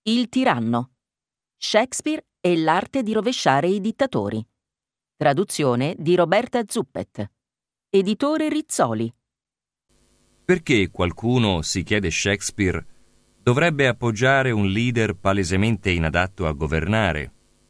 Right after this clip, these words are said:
Speaker 2: una persona pericolosa e impulsiva, malvagia e subdola, o indifferente alla verità? Perché, in alcuni casi, le prove di crudeltà non sono un deterrente, bensì un'attrattiva capace di trascinare seguaci soddisfatti?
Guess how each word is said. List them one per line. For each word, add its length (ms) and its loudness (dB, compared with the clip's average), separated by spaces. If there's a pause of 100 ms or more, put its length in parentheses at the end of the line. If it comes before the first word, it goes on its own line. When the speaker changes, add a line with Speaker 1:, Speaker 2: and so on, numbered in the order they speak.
(120)
Speaker 2:
una 160 4
persona 640 0
pericolosa 640 0
e 20 2
impulsiva, 840 -2
malvagia 680 0
e 100 0
subdola, 680 -2 (460)
o 180 4
indifferente 840 0
alla 160 0
verità? 480 -4 (680)
Perché, 520 0 (160)
in 120 0
alcuni 380 0
casi, 500 -2 (380)
le 200 0
prove 300 0
di 120 0
crudeltà 600 -2
non 180 2
sono 420 0
un 140 2
deterrente, 800 -2
bensì 380 -2
un'attrattiva 880 -2
capace 440 -4
di 140 -2
trascinare 720 -2
seguaci 600 0
soddisfatti? 840 -4